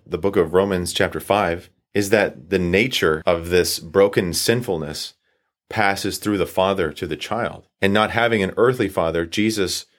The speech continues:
would not have inherited a cursed nature. He would have been fully human, having been the son of Mary, but able to be born,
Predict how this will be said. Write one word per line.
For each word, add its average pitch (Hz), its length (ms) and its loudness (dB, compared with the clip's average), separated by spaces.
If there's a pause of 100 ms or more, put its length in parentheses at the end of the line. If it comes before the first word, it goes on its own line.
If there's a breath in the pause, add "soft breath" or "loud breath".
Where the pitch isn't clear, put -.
(300)
would 95 160 0
not 101 180 4
have 98 100 2
inherited 87 840 -2
a 82 120 -4
cursed - 560 -2
nature. 90 480 -2 (840)
He 107 120 0
would 113 140 6
have 110 80 2
been 92 160 2
fully 104 420 0
human, 113 560 0 (480)
having 104 460 -2
been 101 300 0
the 90 60 2
son 104 400 2
of 80 240 -10
Mary, 85 480 -2 (100)
but 98 220 2
able 120 300 4
to 123 100 0
be 107 120 2
born, 92 560 -2